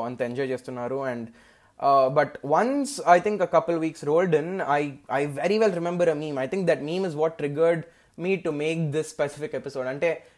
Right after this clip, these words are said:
uh, it's, it's, it's where అనిల్ రావిపూడి ఫేస్ పెట్టి, "అరే, నిజం చెప్పండిరా, ఈ సినిమా నేను తీసుంటే మీరు నన్ను వేసుకునేవారు కదా" అని. I completely disagree with that. అంటే, the entire concept that, you know, అనిల్ రావిపూడి,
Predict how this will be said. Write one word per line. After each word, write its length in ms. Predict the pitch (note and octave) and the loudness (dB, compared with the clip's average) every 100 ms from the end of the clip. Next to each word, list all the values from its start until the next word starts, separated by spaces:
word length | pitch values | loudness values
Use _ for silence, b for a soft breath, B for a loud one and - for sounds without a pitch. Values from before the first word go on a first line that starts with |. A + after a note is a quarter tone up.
| b | b
uh, 500 | C#3+ C#3 C3 B2+ D#3+ | 6 8 8 6 -2
it's, 240 | D3 D3 - | 0 -2 0
it's, 180 | D3+ D#3 D#3+ | -2 0 -2
it's 260 | D3 - E3 | -2 -6 4
where 300 | F3 F3+ C#3+ | 6 6 4
అనిల్ 240 | D3+ E3+ | 0 2
రావిపూడి 320 | E3 D#3+ E3 | 2 2 -2
ఫేస్ 300 | D#3 D#3+ D3+ D#3+ | 0 0 0 0
పెట్టి, 320 | D#3 F3 D#3+ | 0 2 4
"అరే, 240 | D3 D#3 | 4 4
నిజం 240 | C#3+ C#3 D#3 | 2 -2 -4
చెప్పండిరా, 440 | D3 D3 C#3+ D#3+ | -4 -4 -2 0
ఈ 120 | D3+ | 0
సినిమా 320 | C#3 D3 D#3 | -4 -6 -4
నేను 160 | D3+ C#3 | -4 -6
తీసుంటే 600 | C#3 C3+ D3 D#3 D#3 D3 | -8 -8 -6 0 2 2
మీరు 260 | C#3+ C3+ C3 | 0 -2 -4
నన్ను 200 | B2+ C3 | -4 -4
వేసుకునేవారు 540 | C3 C#3+ C3+ B2 A#2+ | -6 -4 -2 -2 -2
కదా" 220 | A#2+ B2 | -4 -4
అని. 300 | A#2 G#2+ C#3 B B B B - | -6 -8 -12 B B B B 4
I 80 | G#3+ | 4
completely 600 | B3 A3+ F3 E3+ G3 A3 | 4 0 0 2 0 0
disagree 500 | G3 D3+ F3+ F3+ F#3 | 0 0 0 0 0
with 180 | F3 D3+ | 0 0
that. 340 | D3 E3 G#3+ C#3+ | 2 4 2 0
అంటే, 580 | A#2+ D#3 F#3 F3 D3 D3+ | 0 0 2 0 -2 0
the 160 | D#3+ D#3 D3 | 4 4 4
entire 300 | D#3 F#3+ F#3+ - | 2 4 4 4
concept 340 | D#3 D#3+ F#3+ F3 | 0 2 -2 0
that, 140 | E3 C#3+ | 2 2
you 100 | D#3 | -2
know, 80 | |
అనిల్ 280 | E3+ D#3 D#3+ | -2 -2 -2
రావిపూడి, 440 | D3+ D3+ D#3 D3 | -2 -2 -6 -6